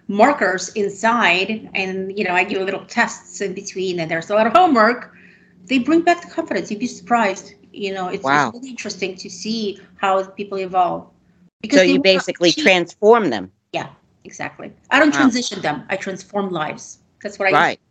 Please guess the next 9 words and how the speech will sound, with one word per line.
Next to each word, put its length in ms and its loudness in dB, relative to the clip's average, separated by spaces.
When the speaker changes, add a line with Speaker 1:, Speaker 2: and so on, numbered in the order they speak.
Speaker 1:
usually 180 -6
Speaker 2:
And, 140 4
Speaker 1:
say. 140 -4
Speaker 2:
and 340 0
that's 360 2
the 120 2
best 380 2
thing 280 2
because, 680 -2